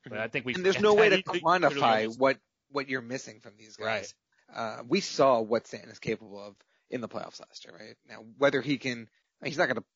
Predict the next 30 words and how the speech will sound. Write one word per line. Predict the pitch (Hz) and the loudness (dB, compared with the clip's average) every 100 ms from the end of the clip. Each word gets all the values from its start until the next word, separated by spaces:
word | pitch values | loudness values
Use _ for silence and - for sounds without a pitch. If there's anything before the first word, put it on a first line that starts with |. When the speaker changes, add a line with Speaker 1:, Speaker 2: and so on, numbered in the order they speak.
| _ | _
Speaker 2:
hit | 131 110 | -10 -6
at | 110 107 | -8 -4
that | 113 131 _ | -2 -2 _
type | - 143 | -2 -2
of | - | 0
pace | 196 170 165 | 2 2 2
over | - 143 147 | -2 0 0
an | |
entire | 143 156 143 | 0 0 0
season, | 143 156 156 160 _ _ - | 0 -4 -8 -10 _ _ -4
but | 117 - | -4 -4
if | 120 | -10
he | 123 113 | -6 -2
does | 120 | -2
something | - 120 123 | 0 -4 -4
similar | 113 127 120 113 | -6 -4 -2 -4
to | - 113 113 104 _ _ _ _ _ | -6 -6 -6 -8 _ _ _ _ _
what | 110 | -10
he | 120 110 | -8 -6
gave | 120 117 | -2 0
us | 117 - | 0 -4
in | 110 | -8
twenty | - 117 107 | -8 -6 -4
eighteen, | 120 131 147 151 175 - | -4 -6 -6 -4 -4 -6
I | 131 | -6
mean, | 113 | 0
that | 131 131 | 2 2
would | 110 | 0
be | 113 113 | -6 -8
exceptional. | - 269 233 180 123 101 | -4 -2 0 0 -2 -4